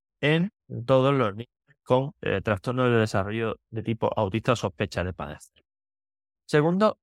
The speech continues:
electroencefalograma. Pues mira, aunque es frecuente encontrar alteraciones eléctricas en las ondas cerebrales de las personas con autismo, no siempre se detectan y además suelen ser inespecíficas, con lo que no suelen ser de ayuda, mm, lo que es para el diagnóstico,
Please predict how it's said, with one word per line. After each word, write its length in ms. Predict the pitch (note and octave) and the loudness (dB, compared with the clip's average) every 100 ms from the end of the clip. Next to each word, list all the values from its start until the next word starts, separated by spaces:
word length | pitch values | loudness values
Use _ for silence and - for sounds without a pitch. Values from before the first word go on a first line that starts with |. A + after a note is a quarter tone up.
| _ | _
electroencefalograma. 1600 | D3+ C#3 C3+ B2+ - B2+ A#2+ A#2 B2 A2 A2+ G#2+ G#2+ B2 A2 D#2 - _ _ _ | 2 4 2 -2 -2 -2 0 -2 -4 -2 0 2 2 2 0 -2 -14 _ _ _
Pues 120 | B2+ A#2+ | -2 2
mira, 140 | B2 | 2
aunque 400 | - A#2+ A#2 C#3+ | 2 0 2 2
es 60 | F3+ | 2
frecuente 460 | G3+ G3 G3 E3 | -2 0 -2 -2
encontrar 340 | B2+ A#2+ A#2 B2+ | -2 0 2 2
alteraciones 480 | B2+ B2 C3 B2+ | 2 0 0 -2
eléctricas 640 | B2 C3+ - B2 A2 G2 G#2 | -2 -2 -4 -4 0 0 0
en 80 | G2+ | -2
las 100 | G2+ | -2
ondas 240 | A#2+ A2+ | -2 0
cerebrales 380 | B2 G#2+ B2 A#2+ | 0 2 2 4
de 60 | |
las 100 | G2+ | 2
personas 320 | - G2+ A#2+ B2 | 0 0 0 0
con 100 | A2 | 0
autismo, 480 | G#2 D3+ C#3+ C3 - - - _ | 2 2 2 0 -2 -12 -20 _
no 180 | A#2+ B2 | -2 0
siempre 320 | C3 D3+ C#3 | 0 0 0
se 140 | C3 C#3 | 2 2
detectan 340 | B2 D3 D3+ | 2 2 2
y 60 | B2 | 2
además 240 | A#2 B2+ | 2 0
suelen 240 | - C#3 | 0 -2
ser 180 | B2 C3+ | -2 -2
inespecíficas, 800 | D3 C3 - - - A2+ F#2+ G2+ | 0 -2 -6 -6 -4 -4 -2 -2
con 160 | - A#2 | 0 2
lo 100 | A2+ | 4
que 180 | A2 G#2+ - _ - | 2 0 -4 _ -2
no 120 | C#3 | 0
suelen 260 | - E3+ | 4 2
ser 180 | D3+ D#3+ | 2 0
de 80 | D3+ | 2
ayuda, 260 | C#3+ C#3+ D#3+ _ _ _ _ | 2 2 0 _ _ _ _
mm, 220 | C#3+ C3 | -8 -2
lo 100 | B2 | 2
que 80 | B2 | 2
es 60 | B2+ | 2
para 180 | E3 C3 | 2 2
el 60 | |
diagnóstico, 600 | A2+ G#2 F#3 - - C#3 | 2 0 0 0 -4 -6